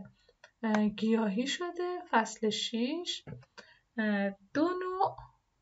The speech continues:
سلول تمایز یافتهٔ روپوستی رو خواسته نام ببریم. ما می‌تونیم یه دونه، اه، کرک رو نام ببریم، اه، و، م، سلول نگهبان روزنه رو که مربوط به، به اندام‌های هوایی می‌شن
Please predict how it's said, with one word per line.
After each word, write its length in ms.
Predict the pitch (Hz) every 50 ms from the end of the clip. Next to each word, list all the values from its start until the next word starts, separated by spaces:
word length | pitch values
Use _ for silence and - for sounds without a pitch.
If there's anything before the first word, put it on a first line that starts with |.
| _ _ -
سلول 600 | - - - 269 254 247 233 247 294 294 320 311 311
تمایز 720 | - - - 247 233 220 214 214 214 214 196 202 - - 233
یافتهٔ 560 | 226 214 214 214 - - 247 240 190 214 208
روپوستی 680 | 196 214 226 226 - - 240 226 208 - - - 311
رو 100 | 339 349
خواسته 360 | 339 - 240 226 - - 254
نام 320 | 226 220 214 202 196 202 196
ببریم. 440 | 202 196 202 208 214 214 214 - _ _ - - - - - - - - -
ما 140 | 285 311 311
می‌تونیم 480 | 330 339 320 - 269 233 220 214 220
یه 120 | 226 247 247
دونه، 420 | 247 226 196 190 190 190 190 - _ _ _ - - - - - - -
اه، 180 | 208 202 202 196
کرک 400 | - - 254 254 269 277 277 -
رو 200 | - - 330 330
نام 260 | 330 339 330 330 320 311
ببریم، 500 | 330 320 311 320 320 320 320 330 339 339 - _ _ _ _ _ _ - - - - - - - _ _ - 226
اه، 300 | 214 214 214 202 208 202 196
و، 400 | 247 247 233 226 220 196 208 202 190 - _ _ _ _ _ _ _ - - _ _ _ _ - - - _ _ _ _ _ -
م، 220 | 220 214 214 214
سلول 460 | 208 - - 226 208 214 226 226 220
نگهبان 600 | 208 202 196 190 214 196 - - - - 226 214
روزنه 640 | 208 208 214 214 208 208 202 202 208 208 208 220 240
رو 200 | 269 302 320 339
که 160 | 330 - -
مربوط 420 | 247 240 208 190 196 202 226 - -
به، 200 | - 196 196 170
به 120 | - -
اندام‌های 580 | - 214 208 208 208 208 202 190 190 220 226 208
هوایی 520 | 196 220 214 202 202 - 208 196 208 240
می‌شن 420 | 262 302 302 - - 330 330 339